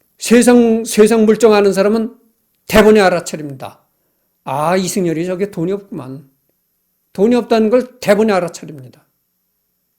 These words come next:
돈이 없으니까 여자를 소유를 못하는 겁니다. 여러분,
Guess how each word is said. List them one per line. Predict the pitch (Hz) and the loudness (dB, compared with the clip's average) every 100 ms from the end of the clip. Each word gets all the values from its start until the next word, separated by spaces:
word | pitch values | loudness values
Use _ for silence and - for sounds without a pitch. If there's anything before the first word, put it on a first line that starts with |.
| _ _ _ _ _ _ _ _ _ _ _ _ _ _ _ | _ _ _ _ _ _ _ _ _ _ _ _ _ _ _
돈이 | _ 175 214 | _ -2 0
없으니까 | 220 190 - 170 165 190 214 269 _ _ _ _ _ _ _ | 0 -4 -4 -6 -4 -4 -4 -8 _ _ _ _ _ _ _
여자를 | 180 170 170 175 | -4 -2 0 -2
소유를 | 180 - 165 151 | -4 -8 -10 -10
못하는 | 156 135 131 151 131 | -10 -12 -16 -18 -18
겁니다. | 135 127 - _ _ _ _ _ _ _ _ _ _ _ _ 175 | -20 -20 -20 _ _ _ _ _ _ _ _ _ _ _ _ -10
여러분, | 165 139 | -10 -10